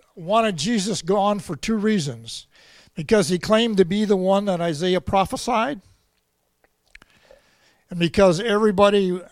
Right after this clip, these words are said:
they were jealous 'cause everybody was following him. So the religious leaders were trying to kill him. In other words, religion was trying to get rid of him. And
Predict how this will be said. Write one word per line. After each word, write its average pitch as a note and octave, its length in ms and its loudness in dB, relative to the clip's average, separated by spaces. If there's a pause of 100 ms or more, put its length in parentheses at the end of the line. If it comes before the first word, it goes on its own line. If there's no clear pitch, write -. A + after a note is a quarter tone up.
they F3 160 -2
were F3 140 2
jealous G#3 480 0
'cause G#3+ 180 -2
everybody F#3 480 2
was D#3+ 240 -2
following F3 520 -4
him. B2+ 260 -12 (3000)
So G3+ 200 4
the G3 60 4
religious A#3 540 2
leaders G3+ 680 2
were F3 160 -8
trying G#3+ 360 -2
to E3+ 80 -6
kill G#3+ 280 2
him. B2 280 -6 (600)
In F#3 100 -10
other F3+ 140 0
words, E3+ 240 2
religion F3 560 2
was D#3+ 140 -4
trying F#3 260 -4
to F#3 80 -4
get F#3 160 -2
rid G3 220 0
of D#3 100 0
him. B2 240 -8 (1300)
And D3+ 640 -8